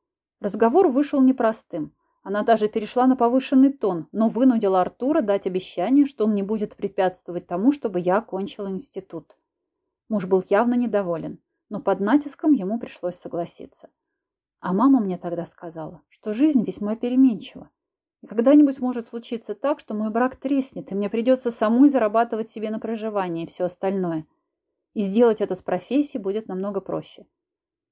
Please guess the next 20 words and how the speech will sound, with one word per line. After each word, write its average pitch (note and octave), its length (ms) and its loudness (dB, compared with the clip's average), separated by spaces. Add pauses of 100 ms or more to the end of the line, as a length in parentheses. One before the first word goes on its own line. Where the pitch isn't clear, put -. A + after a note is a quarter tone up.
(440)
Тогда G3 340 2
я B3 180 2
не A#3 120 0
понимала. E3+ 540 -8 (560)
А G3 100 -6
сейчас C4 380 4
была A#3 260 2
ей A#3+ 180 -2
как - 220 -8
никогда G3+ 440 -2
благодарна. F3+ 680 -4 (260)
Именно C4 260 8
полученное C4+ 540 0
образование C4 600 0
помогло G3+ 400 -2
мне A3 160 0
найти G3+ 360 -4
удалённую G#3 520 2
работу F#3 340 0
переводчика A#3 760 -4